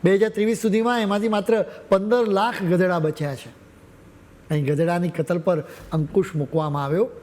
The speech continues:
એટલે ચીને બીજા દેશોમાંથી ગધેડાને કતલ કરવાનું શરૂ કરી દીધું.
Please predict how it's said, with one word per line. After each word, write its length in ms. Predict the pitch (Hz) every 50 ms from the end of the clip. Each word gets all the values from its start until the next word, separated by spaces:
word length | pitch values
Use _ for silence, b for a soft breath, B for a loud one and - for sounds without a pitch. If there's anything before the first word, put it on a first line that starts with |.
| - - - -
એટલે 140 | 160 151 156
ચીને 400 | 147 - 190 202 190 175 139 - B B B B B - -
બીજા 220 | 175 165 208 196
દેશોમાંથી 460 | 185 175 160 - - 156 156 151 151 147
ગધેડાને 500 | 139 147 131 147 147 151 147 143 143 135
કતલ 300 | - - 143 - 151 135
કરવાનું 360 | - 147 139 135 135 143 143
શરૂ 220 | - 185 185 165
કરી 180 | 139 - 135 123
દીધું. 260 | 120 131 117 -